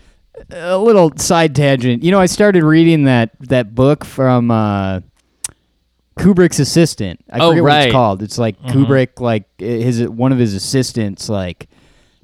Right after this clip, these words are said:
Speaker 1: uh,
Speaker 2: Eyes
Speaker 1: wrote
Speaker 2: Wide
Speaker 1: this
Speaker 2: Open?
Speaker 1: basically book about, I think it might be called that. Yeah, it's like, um, but I'm ju-, I've just, like, barely started it, but he talks about, like,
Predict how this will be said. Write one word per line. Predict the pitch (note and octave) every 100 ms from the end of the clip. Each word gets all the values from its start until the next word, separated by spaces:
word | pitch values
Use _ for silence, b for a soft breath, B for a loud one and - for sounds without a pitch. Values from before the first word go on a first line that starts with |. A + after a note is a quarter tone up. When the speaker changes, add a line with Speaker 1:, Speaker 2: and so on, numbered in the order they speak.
| -
Speaker 1:
uh, | A2
Speaker 2:
Eyes | G#2 G2 F#2+ B2 C#3+
Speaker 1:
wrote | C#3
Speaker 2:
Wide | C#3+ C3
Speaker 1:
this |
Speaker 2:
Open? | C#3+ D3+
Speaker 1:
basically | C3 G#2 A#2 F#2 _ _
book | - C3 A2 - - A2+
about, | G2+ A2 G2+ F#2 - F2+ F2+
I | A#2+
think | G3+ E3
it |
might | A2+ G2+
be | F#2+
called | - F#2+ F2
that. | F2+ E2+
Yeah, | G2+ F#2+
it's | B2 C3 B2
like, | C#3+ C3 - b b b b
um, | C3 C3+ C3 B2+ A#2+ A#2 G#2 -
but | C#3 C#3
I'm | D#3+ E3+
ju-, | G#3 E3
I've | E3+
just, | D3+ G#3+ - -
like, | D#3 C#3
barely | C#3 C#3 C#3
started | B2 C3+ B2+ B2+ A#2
it, | G#2+
but | A2+
he | A#2+
talks | C3+ C3 C3
about, | C#3 B2 A2+ A2
like, | G#2+ G2 -